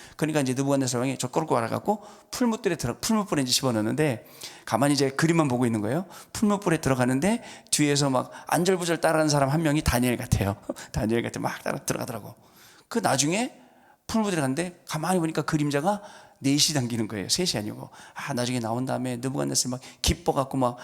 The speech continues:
하나님을 증거하는 그 장면을 보게 되었거든요. 이게 문화라는 거거든요.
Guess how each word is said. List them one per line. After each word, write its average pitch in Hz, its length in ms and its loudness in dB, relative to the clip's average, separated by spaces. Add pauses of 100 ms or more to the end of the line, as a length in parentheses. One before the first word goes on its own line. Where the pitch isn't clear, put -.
(120)
하나님을 156 380 0
증거하는 117 460 0 (300)
그 165 160 -2
장면을 107 380 -2
보게 113 240 -8
되었거든요. - 260 -12 (300)
이게 175 220 -4
문화라는 147 540 -4
거거든요. 139 540 -12